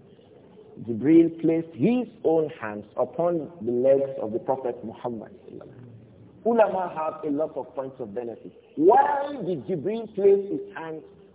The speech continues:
upon the laps of the Prophet Muhammad? The ulama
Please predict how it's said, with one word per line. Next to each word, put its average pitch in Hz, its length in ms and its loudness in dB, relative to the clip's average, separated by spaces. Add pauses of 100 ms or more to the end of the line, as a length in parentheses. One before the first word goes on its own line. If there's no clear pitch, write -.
upon 165 380 -4
the 131 100 -2
laps 131 360 -6
of 120 120 -10
the 113 80 -10
Prophet 120 400 -10
Muhammad? - 320 -20 (1800)
The 123 100 0
ulama 135 580 2